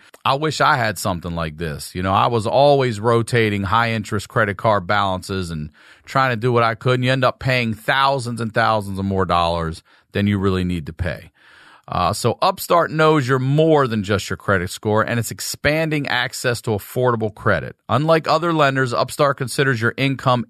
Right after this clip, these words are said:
and your current employment to find you a smarter rate for your loan.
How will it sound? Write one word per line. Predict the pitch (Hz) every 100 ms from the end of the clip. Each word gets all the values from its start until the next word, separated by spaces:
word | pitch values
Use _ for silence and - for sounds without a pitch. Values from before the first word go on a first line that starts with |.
| -
and | 170 180
your | 160
current | - 139 123 110
employment | 95 120 107 101 107 - - - -
to |
find | - 135 135
you | 131 120
a |
smarter | - 131 131 135 127
rate | 113 117 -
for | -
your | 107 107
loan. | 107 82